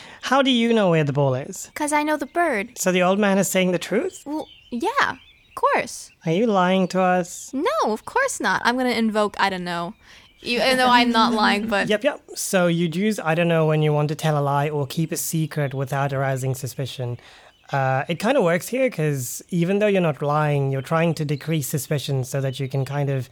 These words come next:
Speaker 1: keep the whole Garasu thing a secret. So yeah, go on and pay the cost.
Speaker 2: It's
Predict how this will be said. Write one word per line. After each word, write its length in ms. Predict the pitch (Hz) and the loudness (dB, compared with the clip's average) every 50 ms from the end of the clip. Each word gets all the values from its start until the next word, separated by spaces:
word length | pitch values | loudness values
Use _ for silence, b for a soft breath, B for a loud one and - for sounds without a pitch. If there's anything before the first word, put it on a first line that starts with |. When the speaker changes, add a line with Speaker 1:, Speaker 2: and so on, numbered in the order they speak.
| B B B B | B B B B
Speaker 1:
keep 260 | - - 160 147 - - | -2 -2 0 0 0 0
the 80 | 151 | 0
whole 280 | 131 139 143 139 139 139 | 0 0 0 0 0 0
Garasu 520 | 127 143 135 143 143 139 - - 147 139 131 | 0 0 0 0 0 0 -2 -2 -2 -2 -2
thing 200 | 131 143 135 131 | -2 -2 -2 -2
a 40 | 123 | -2
secret. 440 | - - 147 139 - - 156 - - B B B B B B | -2 -2 -2 -4 -4 -6 -10 -12 -14 B B B B B B
So 160 | B - - 170 | B 0 0 2
yeah, 200 | 170 139 123 131 | 2 0 0 0
go 140 | 135 156 160 | 0 2 2
on 260 | 160 160 165 160 156 | 4 4 4 4 4
and 240 | 151 151 151 147 139 - | 4 4 2 2 0 0
pay 220 | 143 147 143 143 | 0 0 0 0
the 80 | 139 131 | 0 -2
cost. 380 | - 147 143 - - - - - - - | -4 -8 -10 -12 -16 -18 -18 -18 -12 -10
Speaker 2:
It's 240 | 226 220 - - | -10 -10 -10 -14